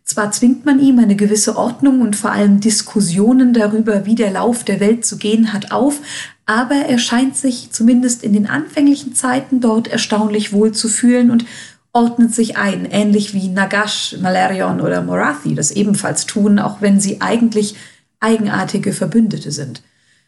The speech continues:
Seine Anhänger suchen sich nun einfach Orte, an denen sie glauben, ungestört ihrer Destruktivität nachgehen zu können, und im Zweifelsfall kommt dann eben ihr Gott und straft sie für das, was sie getan haben,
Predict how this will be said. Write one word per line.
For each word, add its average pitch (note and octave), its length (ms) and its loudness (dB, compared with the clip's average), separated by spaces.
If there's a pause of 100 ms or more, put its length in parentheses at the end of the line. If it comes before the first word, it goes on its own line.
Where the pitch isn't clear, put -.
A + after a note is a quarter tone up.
(320)
Seine A3+ 260 2
Anhänger D4 380 2
suchen C4+ 360 4
sich A#3+ 180 2
nun A3+ 160 4
einfach G#3 380 -4
Orte, G#3 400 -2
an G3 160 -2
denen F#3+ 180 -2
sie G#3 100 0
glauben, F3+ 380 0
ungestört F3+ 720 2
ihrer F#3 200 -2
Destruktivität - 880 -2
nachgehen G#3 540 -2
zu A3+ 160 -2
können, A#3+ 420 4
und G#3 160 -8
im G3 180 -4
Zweifelsfall F#3 720 -2
kommt - 400 -6
dann F#3 160 -4
eben - 200 -2
ihr - 120 0
Gott - 280 -4
und - 160 -6
straft - 420 -4
sie - 100 -6
für - 120 -6
das, E3+ 260 -2
was - 120 -4
sie G3+ 100 -4
getan G3 400 -2
haben, G3 280 -2